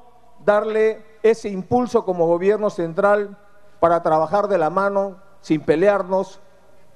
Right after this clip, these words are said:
en paz, y buscando simplemente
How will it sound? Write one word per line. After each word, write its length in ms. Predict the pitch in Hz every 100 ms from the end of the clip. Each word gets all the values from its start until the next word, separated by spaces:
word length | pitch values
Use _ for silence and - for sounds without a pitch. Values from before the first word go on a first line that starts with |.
| -
en 220 | 143 151
paz, 440 | 151 202 208 - - - - - - -
y 100 | 180
buscando 720 | 185 190 - 262 277 262 262 -
simplemente 920 | - 247 226 226 240 226 240 233 -